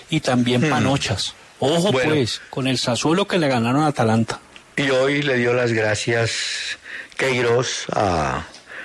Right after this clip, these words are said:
Speaker 2: la Federación de Egipto por la oportunidad que tuvo de dirigir y de quedar eliminado. Yo creo que Queiroz, hay muchos técnicos que cierran ciclos también en selecciones, ¿no, Martín?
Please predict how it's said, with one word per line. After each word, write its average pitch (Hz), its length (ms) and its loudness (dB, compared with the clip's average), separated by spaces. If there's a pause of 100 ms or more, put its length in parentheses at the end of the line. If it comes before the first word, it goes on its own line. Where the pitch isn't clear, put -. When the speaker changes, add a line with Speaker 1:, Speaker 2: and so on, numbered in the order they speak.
(160)
Speaker 2:
la 101 160 2
Federación 104 1000 0 (320)
de 104 180 0
Egipto 104 480 0 (360)
por - 280 0
la 127 100 2
oportunidad 101 540 0
que 107 140 0
tuvo 147 420 2 (440)
de 92 480 0
dirigir 143 580 0
y 131 80 0
de 104 160 2
quedar 90 220 0
eliminado. 87 640 0 (440)
Yo 123 120 2
creo 123 180 2
que 104 260 0 (500)
Queiroz, 123 640 2 (1080)
hay 143 100 0
muchos 190 380 0
técnicos 170 500 0
que 110 140 -2
cierran 143 420 2
ciclos 147 400 -2
también 117 300 2
en 127 80 0
selecciones, 92 600 0
¿no, 90 140 0
Martín? 131 420 0